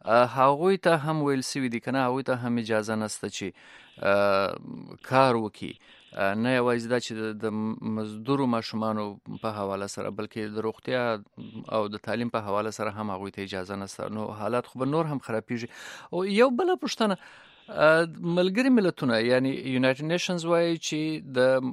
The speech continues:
ماشوم اتلس کلنه پورې بیا ماشوم وي. هغه عمر یې ورته ټاکلی دی. په پاکستان کې دغه عمر څوارلس کاله ورته ټاکل شوی دی. دا په خپله،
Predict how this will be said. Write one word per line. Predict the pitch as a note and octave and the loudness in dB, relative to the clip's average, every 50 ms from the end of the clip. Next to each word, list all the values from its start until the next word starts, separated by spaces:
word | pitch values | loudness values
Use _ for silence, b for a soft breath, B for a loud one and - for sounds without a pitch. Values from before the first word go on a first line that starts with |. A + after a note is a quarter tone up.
| G#2 A#2+ B2 A#2+ | -4 0 2 2
ماشوم | A#2 A#2+ A#2+ - - D#3 D3 D3 D3+ C#3 - _ _ _ - A2 | 2 2 0 -2 -2 -2 -2 -2 -4 -8 -10 _ _ _ -6 -6
اتلس | A2+ - - A2+ G#2+ G#2+ G#2 - - | -4 -2 -2 -2 0 0 -2 -6 -4
کلنه | - B2+ A#2 A#2+ C#3 D3 C#3+ | 0 2 4 6 6 6 4
پورې | B2+ - - B2+ A#2+ A#2+ A#2 A2 A2 | 0 -2 -2 -2 -2 -2 -2 0 0
بیا | G#2+ G#2 G#2+ - | 0 0 -2 -2
ماشوم | B2+ B2 A2+ G#2 G2 - - - A2+ G2+ F#2 F2+ | -4 -2 -2 -2 -2 -4 -4 -4 -4 -4 -4 -6
وي. | F2 F2 - G2+ B B B B B B B B | -8 -10 -12 -14 B B B B B B B B
هغه | - - A2+ G#2+ A2 A2+ A2+ G#2 - C#3 | -16 -8 -2 0 0 2 0 0 0 2
عمر | D3+ D3 C#3 | 2 4 4
یې | B2 A#2 | 4 2
ورته | A2 - - A2 - | 0 -2 -4 -8 -6
ټاکلی | A2+ G2+ G2 - A#2 G#2+ G2+ F#2 | -6 -8 -6 -4 -2 -2 -2 -2
دی. | F#2 F#2 F#2 - _ | -4 -6 -10 -8 _
په | - B2 B2+ C3 C3+ C3+ C3 - _ _ _ | 0 2 4 4 2 0 -4 -10 _ _ _
پاکستان | - B2+ B2 - - D3 C#3 - - - F#3+ G3 G3+ G3 G3 F#3 | 2 2 2 2 -2 -6 -6 -8 -2 0 2 2 2 2 0 -2
کې | - F3 E3+ D#3+ D3 C3+ | -2 -2 -2 -2 0 0
دغه | C#3+ C#3+ C3+ C3+ C3+ C3 C#3+ | 2 2 4 2 2 2 0
عمر | D3+ D3+ D3 C#3+ C#3+ C#3 C#3 C#3+ C3 B2+ B2+ - - | -2 -2 0 0 0 0 0 -2 -4 -8 -12 -14 -14
څوارلس | - - D#3+ E3+ E3+ D#3 C3+ A#2+ - - - | -4 0 2 2 2 2 0 0 -2 -2 -2
کاله | A2+ G2+ G#2 G#2 G2+ | -2 0 2 0 -2
ورته | G2 - G#2 F#2+ - | -2 -6 -8 -6 -6
ټاکل | F#2+ F2+ - G#2 G2 - | -6 -6 -6 -8 -8 -4
شوی | - G#2+ G2+ G2+ G2 F#2+ | -4 -4 -2 -2 -4 -6
دی. | G2+ G#2+ A#2 C#3+ | -8 0 2 2
دا | D#3+ D#3+ - | 2 4 2
په | D3+ - | 0 -2
خپله، | - - D#3+ D#3+ D#3 | 0 -2 0 0 0